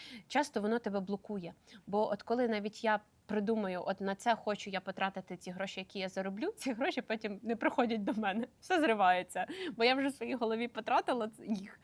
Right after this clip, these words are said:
а вони до мене не доходять. Ще поговоримо про наше самозванство всередині. Та хватить порівнювати себе з іншими. Не порівнюйте. Ви ж не знаєте, який досвід був у Уеса Андерсена до того, як він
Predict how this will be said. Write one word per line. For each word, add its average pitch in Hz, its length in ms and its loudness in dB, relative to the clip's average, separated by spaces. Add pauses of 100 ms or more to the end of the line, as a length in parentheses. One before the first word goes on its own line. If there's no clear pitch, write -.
(380)
а 208 320 4
вони 220 300 -2
до 220 120 -4
мене 208 240 -2
не 185 120 -4
доходять. 170 640 -10
Ще 262 160 0
поговоримо 208 540 0
про - 140 -6
наше 190 240 -4
самозванство 170 640 -8
всередині. 156 500 -8 (840)
Та 233 80 -4
хватить 196 440 -8
порівнювати 185 560 -6
себе 180 260 -12
з 175 120 -12
іншими. 165 380 -14 (180)
Не 220 120 -2
порівнюйте. 247 760 -4 (340)
Ви 311 100 0
ж 285 120 -2
не 285 120 4
знаєте, 285 460 0
який 254 340 -4
досвід 240 520 -4 (380)
був 240 340 0
у 202 40 -2
Уеса 226 340 2
Андерсена 208 640 0
до 190 120 -4
того, 254 340 0
як 196 220 -8
він 247 200 -2